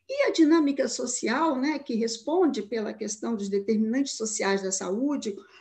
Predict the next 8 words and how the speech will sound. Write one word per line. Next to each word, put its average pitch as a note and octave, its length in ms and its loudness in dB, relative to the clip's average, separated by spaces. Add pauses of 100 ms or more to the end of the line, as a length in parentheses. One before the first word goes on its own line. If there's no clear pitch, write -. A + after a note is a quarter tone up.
(180)
como A#3+ 320 4
idade, A3 580 -2
sexo, B3+ 720 2
status B3 540 -4
de - 60 -4
saúde, G3 960 0 (840)
status G#3+ 420 -2
socioeconômico, A3 1200 -2